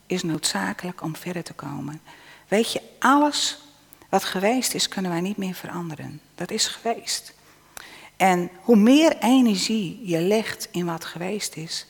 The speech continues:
dan ontneemt het je de energie en de passie voor waar je in verder wilt trekken. En voor ons als christen is het zo bijzonder dat de Heer Jezus alle zonden, alle schuld voor ons heeft gedragen.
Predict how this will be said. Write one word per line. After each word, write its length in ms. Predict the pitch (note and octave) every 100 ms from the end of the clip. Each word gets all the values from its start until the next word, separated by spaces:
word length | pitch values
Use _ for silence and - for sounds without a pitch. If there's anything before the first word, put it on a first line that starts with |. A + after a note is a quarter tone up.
| _
dan 200 | E3 E3
ontneemt 560 | E3 D#3+ F3 A3+ A#3
het 160 | F#3 F3+
je 200 | - F#3 - - -
de 120 | -
energie 680 | F3+ F3+ E3 D#3+ E3 E3+ E3+ - - _ _ -
en 140 | E3+
de 80 | D#3+
passie 580 | - E3+ - E3+ F3 -
voor 220 | - - E3
waar 240 | D#3 D3+
je 260 | D3+ D3 - -
in 140 | D#3
verder 280 | - A3+ C#3
wilt 200 | C#3 C3
trekken. 460 | - - - - - _ _ _ _ _ _ _ - - - - - - _ -
En 120 | D#3
voor 120 | -
ons 200 | G3 A3
als 160 | F3+ -
christen 440 | - G3 F#3 -
is 140 | D3+ D3
het 120 | -
zo 200 | F3+ G3
bijzonder 600 | G3 F3 D#3 D3+ C#3 - _ _ _
dat 160 | D#3 D#3
de 60 |
Heer 160 | D#3+ D#3+
Jezus 840 | D3+ E3 G#3+ G3+ - C3 - - - - _ -
alle 300 | A3 A#3+ F3
zonden, 500 | E3+ D3+ D3+ C3+ - _ - _
alle 420 | - C4 C4 B3 F#3+
schuld 720 | - - - A3 G#3 - - _ -
voor 200 | - D#3+
ons 240 | - G#3+
heeft 180 | - E3
gedragen. 640 | - D3 D3 E3+ D#3 -